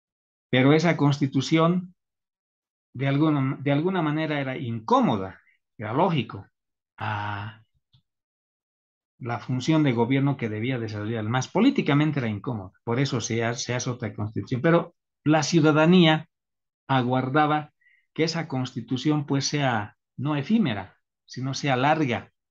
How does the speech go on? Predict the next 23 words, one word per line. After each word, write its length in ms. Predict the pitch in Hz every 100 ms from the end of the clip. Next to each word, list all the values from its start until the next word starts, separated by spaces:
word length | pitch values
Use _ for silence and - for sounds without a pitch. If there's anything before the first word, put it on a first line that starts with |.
| _ _ _ _ _ _ _ _
La 140 | 131
ciudadanía 540 | 135 147 139 143 170 160
aguardaba 540 | 139 139 143 151 151
que 360 | - 127 120 _ _ -
esa 240 | 147 151
constitución 840 | 143 131 - - - 156 156 165 _ _ _ _ _
tenía 400 | 139 151 170 170
que 100 | 135
ser 340 | - 165 160 _
cumplida, 880 | 185 180 170 170 277 277 143 90 _ _ _ _ _ _ _ _ _ _ _
primero 440 | - 170 240 247 175
por 160 | 147
los 180 | 139 139
gobernantes 600 | 135 139 156 208 247 226
y 40 | 135
luego 260 | 135 120
por 140 | 110 104
los 160 | 98
gobernados. 640 | 95 95 92 85 _ _ _ _ _ _ _ _ _ _ _ _ _ _ _
¿Y 140 | 110
qué 120 | 107 131
ha 100 | 127
pasado? 420 | 131 190 185